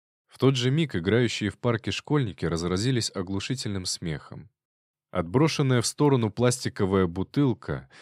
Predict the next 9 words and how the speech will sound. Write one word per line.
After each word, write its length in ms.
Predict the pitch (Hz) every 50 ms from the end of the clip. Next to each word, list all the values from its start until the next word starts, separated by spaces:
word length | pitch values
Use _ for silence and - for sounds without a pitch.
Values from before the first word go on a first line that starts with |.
| - _
засунутая 840 | - 82 82 98 98 - - - 151 143 131 123 - - 110 107 101
в 80 | 90
неё 280 | 95 98 107 113 120 110
петардой, 840 | - - 101 - - - 143 143 131 87 76 73 71 69 67 65 _
разорвалась, 720 | - 80 87 82 92 92 95 98 104 113 127 143 135 - - -
щёлкнув 520 | - - - 131 123 - - 113 101 - _
окружающих 760 | - - - 101 98 95 101 113 110 107 107 - - 95 -
по 100 | _ -
ушам. 580 | 98 98 98 - - - - 82 73 65 64 -